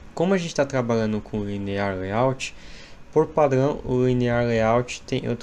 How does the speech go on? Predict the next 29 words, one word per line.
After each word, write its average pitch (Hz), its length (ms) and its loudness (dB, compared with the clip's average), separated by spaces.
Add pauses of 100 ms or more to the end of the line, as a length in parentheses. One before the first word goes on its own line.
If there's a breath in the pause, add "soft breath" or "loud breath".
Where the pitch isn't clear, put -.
coloquei 110 300 -6
o - 20 -8
texto - 420 -12
preto 92 300 -10
também. - 220 -12 (680 loud breath)
Por 151 180 2
padrão, 143 440 4
o - 20 0
linear 131 360 2
layout 120 640 2 (160)
tem, 135 560 2 (140)
é, 113 760 0 (180)
a 120 120 -6
sua 127 920 2 (280)
orientação 151 880 2
na 143 140 2
horizontal, 139 640 0
né? 90 160 -10 (440 loud breath)
Então, 156 300 2 (260 loud breath)
se, - 220 -4 (100)
é, 113 540 4
caso 123 260 2
você 123 140 -2
não 113 140 0
saiba, 127 600 2
o 113 120 0
linear 117 340 2
layout 113 340 0
trabalha 120 680 0